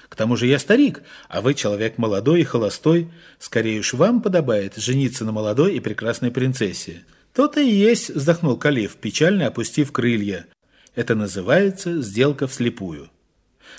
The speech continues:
Вот такой отрывок. Теперь я прошу вас записать несколько слов и оборотов, прежде чем вы услышите немецкий текст. Пишите: «Der Zusammenhang». Der Zusammenhang — связь,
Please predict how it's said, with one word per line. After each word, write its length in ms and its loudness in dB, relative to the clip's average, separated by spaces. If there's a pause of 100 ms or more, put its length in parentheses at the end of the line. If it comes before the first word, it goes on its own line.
Вот 160 4
такой 280 2
отрывок. 500 -4 (500)
Теперь 300 2
я 140 6
прошу 320 0
вас 180 2
записать 460 2
несколько 480 0
слов 280 2
и 40 2
оборотов, 540 2 (360)
прежде 360 2
чем 200 0
вы 80 4
услышите 480 0
немецкий 400 -4
текст. 460 -12 (840)
Пишите: 540 0 (380)
«Der 260 2
Zusammenhang». 840 -2 (360)
Der 200 2
Zusammenhang — 800 0 (420)
связь, 480 0